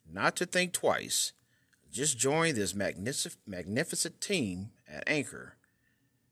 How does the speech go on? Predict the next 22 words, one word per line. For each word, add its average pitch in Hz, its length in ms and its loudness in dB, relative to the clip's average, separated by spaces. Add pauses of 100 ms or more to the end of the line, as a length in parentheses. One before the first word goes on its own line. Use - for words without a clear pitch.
(120)
and 78 160 -14
watch 139 300 2
your 147 80 4
dreams 107 400 0
come 98 160 -4
true. - 260 -10 (800)
God 123 220 -2
bless. 57 400 -6 (2500)
Hi, 135 140 6
brothers 104 380 2
and 98 100 0
sisters. 117 320 0
This 160 160 0
is 85 80 -12
Tony 101 340 -2
Allen 110 260 2
with 101 140 0
Signet 101 400 2
four 104 220 -2
seven 98 340 0
one 95 140 0
three 101 480 -6